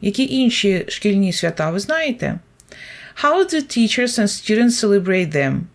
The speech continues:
Як вчителі та учні їх святкують, відзначають? So, if we, um, if we talk about maybe English, so of course,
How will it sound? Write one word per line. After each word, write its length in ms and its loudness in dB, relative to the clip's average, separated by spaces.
Як 320 0
вчителі 420 0
та 120 -2
учні 340 0
їх 120 0
святкують, 600 -2
відзначають? 680 -2
So, 380 2
if 160 -2
we, 420 2
um, 440 2
if 200 -2
we 380 0
talk 180 -4
about 460 -2
maybe 380 -2
English, 460 2
so 200 0
of 120 -12
course, 340 -2